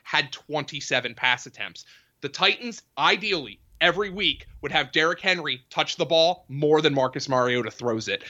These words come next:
So the guys that I'm considering here are Derrick Henry. Uh, this is a low, by the way, a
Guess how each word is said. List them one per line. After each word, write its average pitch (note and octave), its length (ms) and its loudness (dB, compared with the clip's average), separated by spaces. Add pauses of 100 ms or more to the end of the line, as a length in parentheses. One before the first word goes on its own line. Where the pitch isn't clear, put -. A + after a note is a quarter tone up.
(140)
So D3 400 4 (200)
the C#3 100 -2
guys F#3 420 4
that G3+ 140 0
I'm F3+ 160 0
considering E3 500 -4
here D#3+ 300 0
are A#2 120 -4
Derrick C3+ 360 0
Henry. C#3+ 360 0 (240)
Uh, A2+ 200 -6
this D3+ 180 -2
is D3+ 140 0
a B2+ 140 4
low, C3+ 640 8
by C#3+ 160 4
the C3 80 0
way, B2 320 0
a A#2+ 100 2